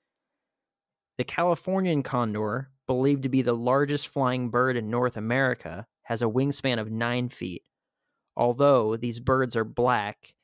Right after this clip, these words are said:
and lack a white collar, it's possible that if the Illinois Thunderbird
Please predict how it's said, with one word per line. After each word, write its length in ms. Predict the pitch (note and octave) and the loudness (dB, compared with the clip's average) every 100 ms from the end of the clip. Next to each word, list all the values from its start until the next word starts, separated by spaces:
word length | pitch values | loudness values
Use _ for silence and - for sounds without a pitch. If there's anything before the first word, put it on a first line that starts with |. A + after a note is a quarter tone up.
| - | -8
and 160 | A#2 A#2+ | -6 -2
lack 420 | A#2 A#2+ C3+ - | 0 0 -2 -2
a 60 | |
white 340 | A#2+ A2+ G#2+ - | -2 0 -2 -4
collar, 580 | - D3+ C3 A2 G2 - _ _ _ - | -4 0 2 0 -4 -8 _ _ _ -8
it's 180 | - | -8
possible 720 | - - D#3 D#3+ - B2 A#2 A2+ | -8 -2 0 0 0 0 0 0
that 160 | A2+ A2 | -2 -2
if 220 | G#2+ - | -4 -8
the 100 | - C3 | -6 0
Illinois 460 | C3+ C#3+ C#3 C3 | 2 2 2 2
Thunderbird 760 | A#2+ C3+ C3 B2+ A#2+ A2+ G#2 | 0 0 0 0 0 0 -2